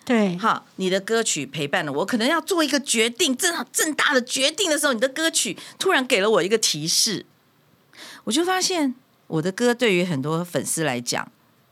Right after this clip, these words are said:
Speaker 2: 很重要。
Speaker 1: 非常重要。
Speaker 2: 我怎么能不唱？
Speaker 1: 对。
Speaker 2: 所以之前歌坛逃兵回来了，你知道吗？
Speaker 1: 是。
Speaker 2: 反而觉得很珍惜歌坛。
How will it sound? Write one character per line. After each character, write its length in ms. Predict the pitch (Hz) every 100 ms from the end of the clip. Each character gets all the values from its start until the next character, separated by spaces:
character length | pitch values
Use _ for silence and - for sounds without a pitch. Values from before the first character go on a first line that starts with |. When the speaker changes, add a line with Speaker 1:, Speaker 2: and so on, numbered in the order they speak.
| _
Speaker 2:
很 220 | - 139
重 220 | - 156 127
要。 260 | 123 - _ -
Speaker 1:
非 180 | - 240
常 240 | 240 196 180
重 260 | 190 180
要。 240 | 175 170 160 165 -
Speaker 2:
我 140 | 196
怎 180 | 202 151
么 80 | 151
能 180 | 143
不 100 | 143
唱？ 320 | 143 - 165 - _ _ _ _ _ _ _ _
Speaker 1:
对。 140 | - 208
Speaker 2:
所 80 | 339
以 80 |
之 260 | 226 - 349
前 320 | - 226 196 208
歌 160 | 262
坛 200 | 262 185
逃 220 | 196 151
兵 180 | 156 185
回 220 | 190 135
来 200 | 143 65
了， 140 | - -
你 60 | -
知 40 |
道 140 | 127 82
吗？ 100 | 65
Speaker 1:
是。 280 | 240 196 170 - -
Speaker 2:
反 140 | 214
而 100 | 349
觉 160 | - 208
得 120 | 233
很 120 | 131
珍 220 | 123 190
惜 180 | 196 143
歌 220 | - 151
坛。 240 | 151 -